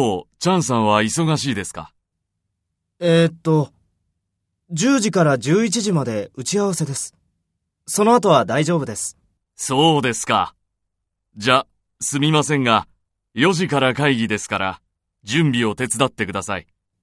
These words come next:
Speaker 2: わかりました。 すみません。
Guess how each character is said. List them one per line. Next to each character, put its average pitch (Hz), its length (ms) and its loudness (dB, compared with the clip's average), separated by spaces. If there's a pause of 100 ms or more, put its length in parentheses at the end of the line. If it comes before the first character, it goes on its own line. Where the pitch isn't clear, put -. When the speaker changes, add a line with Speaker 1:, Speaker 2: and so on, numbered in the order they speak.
(540)
Speaker 2:
わ 156 140 2
か 180 100 2
り 185 80 4
ま 175 80 4
し - 80 -2
た。 - 220 -6 (3000)
す - 180 -6
み 202 100 4
ま 214 120 2
せ 208 140 2
ん。 - 120 -4